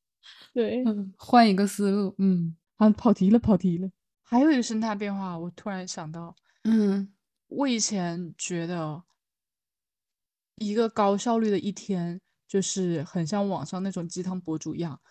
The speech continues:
Speaker 1: 五点钟起来健身，然后工作、学习，干嘛干嘛，一天堆满十个小时，精神满满的那种。
Speaker 2: 嗯。
Speaker 1: 比如，就可能一整十个小时之内做他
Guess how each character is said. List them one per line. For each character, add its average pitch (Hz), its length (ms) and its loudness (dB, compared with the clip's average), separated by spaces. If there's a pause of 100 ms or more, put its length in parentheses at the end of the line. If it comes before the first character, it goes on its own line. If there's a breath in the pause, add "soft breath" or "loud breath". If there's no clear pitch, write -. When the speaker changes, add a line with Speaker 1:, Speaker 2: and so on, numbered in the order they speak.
(400)
Speaker 1:
五 180 180 -4
点 208 180 2
钟 185 160 -2
起 185 140 -8
来 160 120 -4
健 190 180 -8
身， 170 460 -6 (300)
然 160 160 -8
后 160 680 -4 (300)
工 185 220 0
作、 220 220 2
学 175 220 0
习， 175 520 -4
干 190 140 -8
嘛 165 120 -6
干 185 120 -8
嘛， 147 220 -10
一 226 140 0
天 196 360 -2
堆 208 180 2
满 170 160 -2
十 - 280 -2
个 233 80 2
小 190 180 0
时， - 320 -10 (420 soft breath)
精 359 320 0
神 285 160 8
满 202 260 4
满 185 220 0
的 170 60 -4
那 175 220 -2
种。 - 280 -14 (320)
Speaker 2:
嗯。 208 220 4
Speaker 1:
比 190 60 4
如， 208 300 -4
就 254 120 -4
可 247 100 0
能 208 180 2
一 302 80 0
整 214 260 -2
十 - 160 -4
个 226 80 -2
小 226 140 0
时 185 140 -4
之 190 160 -8 (180)
内 208 200 -4
做 262 180 -4
他 214 60 -8